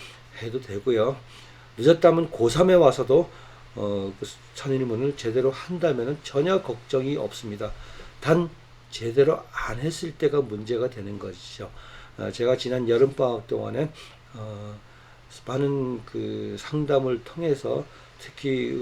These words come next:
뭐 특별히 공부를 많이 시킨다는 어느 특정 지역의 아이들이 많이 왔거든요. 음, 그 아이들도, 어, 삼천팔백 제를 언제 했느냐 보면 초등학교 때 이미 다 마쳤다 그랬는데도요. 그래서 한 영어 한다는 애들도,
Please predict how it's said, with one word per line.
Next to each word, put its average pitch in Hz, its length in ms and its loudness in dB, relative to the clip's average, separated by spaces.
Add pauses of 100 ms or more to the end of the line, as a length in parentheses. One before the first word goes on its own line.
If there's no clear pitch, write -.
(100)
뭐 110 400 -4
특별히 135 540 2 (280)
공부를 127 380 0
많이 117 260 -2
시킨다는 127 600 -4
어느 131 260 -2
특정 151 520 -2
지역의 123 560 2
아이들이 120 420 -2
많이 113 300 -2
왔거든요. 131 640 0 (460)
음, 104 220 -10
그 139 260 0
아이들도, 117 600 -2 (400)
어, 101 140 -6
삼천팔백 127 600 -2
제를 139 180 2
언제 117 340 2
했느냐 113 540 -6
보면 113 240 -6
초등학교 127 480 -6
때 139 80 -6
이미 120 260 -4
다 117 120 -6
마쳤다 131 480 0
그랬는데도요. 123 840 2 (760)
그래서 104 180 -10
한 190 340 0
영어 175 220 4
한다는 156 480 2
애들도, 123 500 2